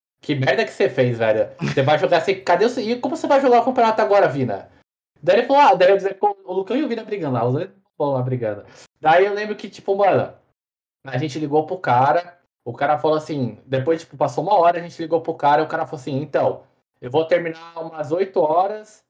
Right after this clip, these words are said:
e, tipo, isso era seis horas da tarde, e faltava, sei lá, meia hora pro campo, "Eu vou terminar umas oito horas, e vo-, e vocês pedem um Uber pra, pra minha casa, e eu boto a mala no Uber e o Uber entrega pra ele." A gente falou, "Não, beleza, tudo bem, dá pra jogar o segundo e terceiro mapa, pelo menos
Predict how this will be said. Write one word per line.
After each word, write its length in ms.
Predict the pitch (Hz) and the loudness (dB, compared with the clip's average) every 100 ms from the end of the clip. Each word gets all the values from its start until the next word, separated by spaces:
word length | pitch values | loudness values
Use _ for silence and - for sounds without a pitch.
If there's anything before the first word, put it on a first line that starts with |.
| _ - | _ -10
e, 60 | |
tipo, 180 | 131 131 | -10 -8
isso 120 | 139 156 | -6 -4
era 100 | 151 | -2
seis 220 | 180 190 | -4 -4
horas 140 | 196 | -10
da 80 | - | -20
tarde, 500 | - 113 104 101 - _ | -6 -4 -4 -8 -14 _
e 80 | 120 | -8
faltava, 340 | 131 131 143 147 | -4 -2 -2 -2
sei 140 | 147 | -2
lá, 60 | 120 | 0
meia 140 | 156 | 0
hora 100 | 175 | 0
pro 100 | 170 | -2
campo, 200 | - 127 | -2 0
"Eu 40 | 135 | 0
vou 80 | |
terminar 240 | 156 170 165 | -2 -4 -4
umas 180 | 160 156 | -6 -4
oito 220 | 190 196 | -2 2
horas, 480 | 160 175 202 220 - _ _ _ _ _ _ - | 2 4 2 -2 -10 _ _ _ _ _ _ 0
e 180 | 160 | 0
vo-, 220 | 160 180 160 | 4 2 2
e 120 | 170 | 0
vocês 280 | 170 190 185 | -2 -6 -8
pedem 320 | 170 190 202 | -6 -2 0
um 180 | 165 165 | 2 2
Uber 460 | 190 226 254 254 _ _ _ - | 4 4 2 -4 _ _ _ -6
pra, 1120 | 147 143 143 139 139 131 127 120 113 107 101 _ _ _ - | 0 2 0 -2 -10 -12 -16 -16 -18 -20 -20 _ _ _ -18
pra 560 | 127 127 127 120 120 | -18 -20 -20 _ -16
minha 140 | 127 135 | -12 -12
casa, 520 | 131 135 170 196 208 190 | _ _ _ -20 -20 -20
e 80 | |
eu 100 | 180 | -8
boto 920 | 151 160 - 170 165 160 151 143 135 127 | -4 -2 0 4 4 4 4 4 6 4
a 80 | |
mala 240 | 139 147 151 | 2 -2 0
no 160 | 151 185 | 4 4
Uber 180 | 196 | 4
e 140 | 196 196 | 6 6
o 160 | 190 | 4
Uber 180 | 175 180 | 2 0
entrega 320 | 180 175 165 - | 0 -2 -6 -8
pra 140 | - | -12
ele." 220 | 180 139 131 | -4 0 0
A 40 | |
gente 120 | 131 | 0
falou, 180 | 190 180 | -2 0
"Não, 100 | 117 | 0
beleza, 400 | 156 196 160 127 | 0 2 2 0
tudo 180 | 127 156 | -2 0
bem, 180 | 170 127 | 2 2
dá 80 | 127 | -2
pra 140 | 131 | -2
jogar 200 | 135 135 | 0 0
o 60 | 131 | 0
segundo 280 | 135 143 | -4 -10
e 40 | - | -8
terceiro 300 | 156 165 160 | -6 -6 -6
mapa, 240 | 165 165 | -6 -6
pelo 220 | - 180 | -2 0
menos 360 | 180 135 104 | 2 -2 -4